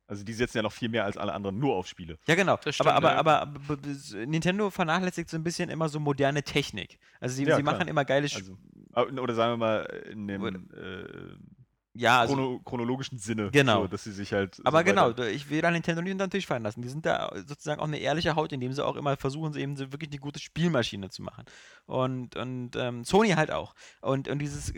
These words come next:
Speaker 2: ganze, bei Microsoft, dieser Anspruch halt so dieses, diese eierlegende Wollmilchsau zu sein, die halt alle glücklich macht, die auch die Gelegenheitsspieler glücklich macht, die eigentlich nur Netflix gucken wollen und vielleicht ein bisschen spielen wollen, das verwässert mir dieses Produkt zu sehr. Und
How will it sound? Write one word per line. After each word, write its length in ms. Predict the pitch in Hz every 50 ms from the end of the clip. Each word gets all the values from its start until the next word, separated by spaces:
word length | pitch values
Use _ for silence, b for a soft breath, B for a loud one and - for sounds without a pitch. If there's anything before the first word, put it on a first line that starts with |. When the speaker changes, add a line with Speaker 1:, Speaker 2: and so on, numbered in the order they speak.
| 127
Speaker 2:
ganze, 380 | - 143 165 180 - 180 - -
bei 100 | 139 135
Microsoft, 460 | 131 165 190 - 208 - 165 - -
dieser 200 | 135 135 135 -
Anspruch 380 | - 170 - - - 165 156 -
halt 160 | 139 139 -
so 80 | 135
dieses, 320 | 131 123 120 120 120 - -
diese 320 | 127 123 123 127 - -
eierlegende 720 | 127 147 156 151 151 147 143 135 135 139 135 135 131 117 117
Wollmilchsau 600 | 123 151 196 196 185 175 156 - - 127 127 127
zu 120 | - 131
sein, 320 | 117 117 113 113 117 120
die 160 | 117 120 120 131
halt 160 | 120 117 -
alle 220 | - 165 190 190
glücklich 360 | 147 139 131 - 135 123 123
macht, 220 | 123 113 113 - -
die 140 | 135 131 -
auch 160 | 120 127 123
die 180 | - 127 127 B B B B B
Gelegenheitsspieler 800 | - 127 120 143 190 196 208 185 170 151 - - - 151 143 139
glücklich 320 | 135 135 139 - 139 131 131
macht, 220 | 127 127 - -
die 80 | 123 -
eigentlich 280 | - 123 131 131 -
nur 120 | 143 131 120
Netflix 440 | 135 160 - - - 180 - -
gucken 300 | - 165 147 - 143 127
wollen 180 | 131 131 135 135
und 120 | 131 127
vielleicht 260 | - 131 120 120 - 131
ein 80 | 127
bisschen 240 | 131 135 - 135 127
spielen 380 | - - - 185 196 185 151 120
wollen, 180 | 107 104 107 B B B B B B -
das 160 | - 120 -
verwässert 540 | - 165 143 127 120 139 135 - 160 143 -
mir 140 | 120 113
dieses 280 | 107 110 110 107 107 -
Produkt 400 | - - 120 117 113 110 - -
zu 160 | - - 110
sehr. 300 | 104 95 95 92 92 B B B B B B B B
Und 520 | - 131 127 123 127 127 123 120 - -